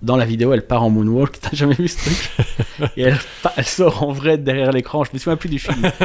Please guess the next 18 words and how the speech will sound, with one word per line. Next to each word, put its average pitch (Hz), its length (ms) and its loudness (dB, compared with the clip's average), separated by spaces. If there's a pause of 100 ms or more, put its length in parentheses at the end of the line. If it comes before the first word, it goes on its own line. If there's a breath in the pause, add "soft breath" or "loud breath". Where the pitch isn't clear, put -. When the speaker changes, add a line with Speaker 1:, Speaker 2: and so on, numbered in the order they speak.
(320)
Speaker 2:
<laughs> - 540 -6
Speaker 1:
Et 127 60 -6
je - 80 -6
trouve - 180 -2
ça 123 200 0
parfait, - 340 -2
c'est 107 140 0
juste 117 180 -4
un, 104 160 2
un 107 100 -2
petit 113 300 0
gif 110 140 2
comme 107 160 0
ça 113 100 2
que - 60 -6
tu 113 100 -8
peux, - 160 2
euh, 98 160 2